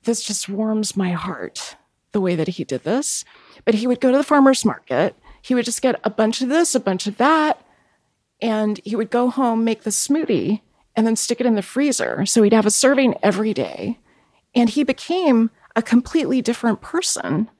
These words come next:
based on this microbiome change. His,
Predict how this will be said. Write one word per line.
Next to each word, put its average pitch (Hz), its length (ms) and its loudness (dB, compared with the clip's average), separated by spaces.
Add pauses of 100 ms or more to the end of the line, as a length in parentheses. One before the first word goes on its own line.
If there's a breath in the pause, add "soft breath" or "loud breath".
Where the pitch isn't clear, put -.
(520)
based 320 320 2
on 240 120 4
this 226 180 0
microbiome 220 600 -2
change. - 520 -10 (360)
His, 262 460 -2